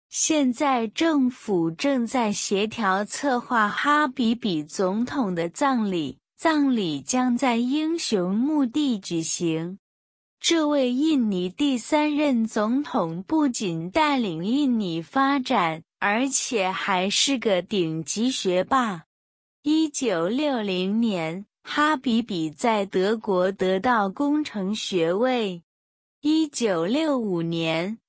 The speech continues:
哈比比发表有关航空工程的论文，获得非常好的评语，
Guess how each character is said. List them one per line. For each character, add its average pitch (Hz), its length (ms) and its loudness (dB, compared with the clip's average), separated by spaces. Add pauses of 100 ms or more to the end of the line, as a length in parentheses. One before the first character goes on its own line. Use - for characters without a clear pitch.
哈 311 360 -2
比 254 260 0
比 190 320 -2
发 262 360 0
表 185 380 -2
有 170 280 0
关 233 340 0
航 185 420 -2
空 277 300 0
工 294 300 0
程 202 320 -4
的 202 100 0
论 233 380 0
文， 175 400 -2 (180)
获 294 340 0
得 202 300 0
非 320 340 0
常 196 380 -2
好 185 320 0
的 165 160 0
评 226 400 -2
语， 170 320 -2